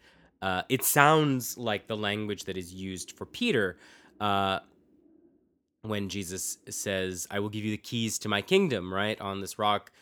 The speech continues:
shall I build my church. What you bind on earth shall be bound in heaven. What you loose on earth shall be loosed in heaven." Um, Jesus has the keys here, and the keys he has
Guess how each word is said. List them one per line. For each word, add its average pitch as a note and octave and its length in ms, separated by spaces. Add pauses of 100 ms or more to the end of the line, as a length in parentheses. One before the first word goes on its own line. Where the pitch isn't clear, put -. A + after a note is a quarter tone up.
(120)
shall G#2+ 240
I G#2 80
build G2+ 280
my F#2+ 140
church. F3+ 500 (180)
What G#2+ 160
you A2+ 80
bind G2 300
on F#2+ 100
earth F#2+ 160
shall - 140
be F2 120
bound F2 340
in F#2+ 80
heaven. B2 460 (240)
What B2+ 160
you E3 80
loose C3+ 360
on G#2+ 200
earth G2 360
shall G2+ 180
be A2+ 160
loosed C3+ 580 (440)
in G2+ 200
heaven." E2+ 420 (360)
Um, G2 400 (340)
Jesus A3 360
has B2 220
the - 100
keys G2+ 520
here, E3 380
and B2+ 180
the B2 40
keys B3+ 460
he D#3 140
has A2 420